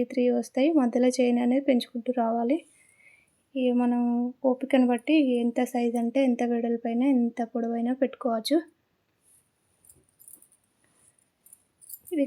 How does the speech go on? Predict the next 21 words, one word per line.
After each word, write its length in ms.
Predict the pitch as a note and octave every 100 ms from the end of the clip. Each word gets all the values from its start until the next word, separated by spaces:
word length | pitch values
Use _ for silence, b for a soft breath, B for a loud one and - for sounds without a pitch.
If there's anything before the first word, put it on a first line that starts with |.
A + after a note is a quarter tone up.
| C#4
టేబుల్ 300 | C4+ C4 C#4 C#4
పైకి 180 | C4 B3
కానీ 160 | C4 D4 -
ఫ్రిడ్జ్ 240 | C4 B3 -
పైకి, 320 | B3+ B3 B3 -
నేను 160 | C4 C4
ఫ్రిడ్జ్ 260 | - C4 B3+ C4+
పైకి 260 | C4 C4 C4
యూజ్ 160 | B3 A#3
చేస్తున్నాను 500 | B3 - B3+ A#3 A#3 A3+
దీన్ని, 260 | A#3 C#4 E4+ -
చాలా 220 | A#3+ A#3 A#3
బాగుంటుంది 400 | A#3 A#3 A#3 A#3+ A#3+
ఇది. 140 | B3+ C#4 - - D4+
తర్వాత 300 | C#4+ C#4 C#4+
ఇది 100 | C#4+ C4+
ఒక 140 | C4 C4
డిజైన్ 280 | C4 B3 A#3+
అండి, 200 | B3 E4+ F#4 _ _ - _ _ - - - C4
ఇది 160 | D#4+ F#4+ -
సేమ్ 280 | C#4 C4+ C#4